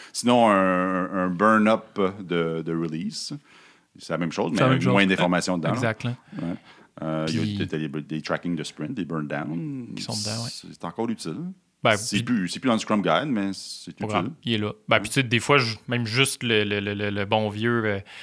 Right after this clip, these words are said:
Speaker 2: gauge, comment dire en français, la, la jauge.
Speaker 1: La jauge.
Speaker 2: Qui, qui, qui te montre le nombre de points qui sont donnés dans le sprint, puis où est-ce qu'on est rendu, puis combien
Speaker 1: Ouais,
Speaker 2: qu'il y a.
Speaker 1: ouais.
Speaker 2: Tu sais, ju-, juste ça,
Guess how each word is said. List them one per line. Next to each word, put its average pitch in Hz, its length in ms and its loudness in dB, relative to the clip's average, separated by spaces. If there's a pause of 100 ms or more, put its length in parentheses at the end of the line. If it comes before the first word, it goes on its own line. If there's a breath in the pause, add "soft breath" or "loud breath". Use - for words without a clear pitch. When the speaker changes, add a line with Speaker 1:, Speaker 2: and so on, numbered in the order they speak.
(880 loud breath)
Speaker 2:
gauge, 110 440 -6
comment 107 180 -8
dire 107 120 -8
en 101 60 -8
français, 107 280 -8
la, 120 100 -8 (100)
la 107 120 -4
jauge. 131 500 -4 (100)
Speaker 1:
La 85 100 -6
jauge. 117 380 -2
Speaker 2:
Qui, 127 100 -6
qui, 110 60 -6
qui 113 120 -10
te - 80 -6
montre 113 320 -2
le 104 220 -4
nombre 110 260 -4
de 110 60 -4
points 113 300 -4
qui - 160 -16
sont 110 200 -4
donnés 110 220 2
dans 107 120 0
le 104 60 -2
sprint, 113 540 -2
puis 104 400 -4
où 107 100 -2
est-ce 98 120 -4
qu'on 110 140 -4
est 107 80 0
rendu, 104 460 -2
puis - 100 -10
combien 92 260 2
Speaker 1:
Ouais, 107 60 0
Speaker 2:
qu'il 92 100 -2
y - 20 2
a. 95 40 2
Speaker 1:
ouais. - 40 -4
Speaker 2:
Tu 123 160 -4
sais, 135 100 4
ju-, 120 240 -2
juste 139 360 4
ça, 160 360 4